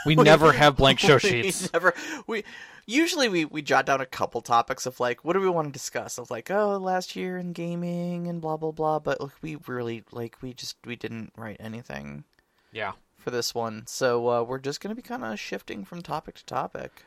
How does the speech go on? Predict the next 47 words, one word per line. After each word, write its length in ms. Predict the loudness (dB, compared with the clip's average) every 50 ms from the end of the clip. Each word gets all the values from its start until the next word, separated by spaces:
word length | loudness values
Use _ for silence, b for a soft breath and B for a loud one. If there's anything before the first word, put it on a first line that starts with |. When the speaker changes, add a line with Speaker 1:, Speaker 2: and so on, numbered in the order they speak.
| _
Speaker 1:
Yeah, 280 | 2 4 4 6 6 4
I 80 | 2 2
think 420 | 2 0 0 0 -4 -10 -18 _ _ -2
I, 180 | -2 -2 -2 0 -2
I, 100 | -4 -2 2
I, 160 | 2 2 2 2 0
I 80 | -4 -4
do 220 | -2 -2 -4 -2
wanna 200 | 0 0 -2 -2
kinda 240 | -4 -4 -6 -4 -4
do 180 | -2 0 0 0
a 60 | 0
circle 500 | -2 0 0 0 0 0 -2 -4 -4 -4
from 260 | -2 -4 -4 -2 -2
the 80 | -4 -4
beginning 460 | -6 -6 -4 -2 -4 -2 -2 -4 -4
of 140 | -4 -6 -6
this 240 | -8 -6 -6 -6
year. 180 | -6 -6 -6 -6
'Cause, 220 | -6 -10 -6 -2
like, 160 | -2 -2 -2 -4
at 80 | -10
the 160 | -10 -12 -10 -6
end 300 | -4 -2 -2 2 2 2
of 140 | 2 2 2
last 460 | 2 2 2 2 0 -2 -6 -10 -10
year, 360 | -8 -8 -6 -6 -8 -10 -10 -8 -8
Speaker 2:
Mm-hmm. 220 | -6 -6 -6 -6 -4
Speaker 1:
we 120 | -2 -2 -2
were 100 | -2 -4
stepping 480 | -4 2 2 2 2 2 -2 -4 -4
into 640 | -4 -4 -4 -4 -4 -6 -4 -2 0 0 0 0 -2 0 2
O 160 | 2 2 2
G 240 | 0 -2 0 2 4
L 320 | 4 6 6 6 4 2
territory. 800 | 0 -4 -2 0 0 0 0 2 2 2 2 2 -2 -4 -8 -8 B B B B B B B B
And 200 | 4 6 6 4
then 100 | 4 4
the 80 | 2
first 340 | 2 4 4 4 4 2 0
of 40 | -2
the 80 | 0
year 140 | 2 2 2
just 160 | 2 0 -2
blew 420 | 0 4 6 8 8 8 6 4 0
into 220 | -2 -4 -8 -12
that. 260 | -14 -14 -16 -16 -20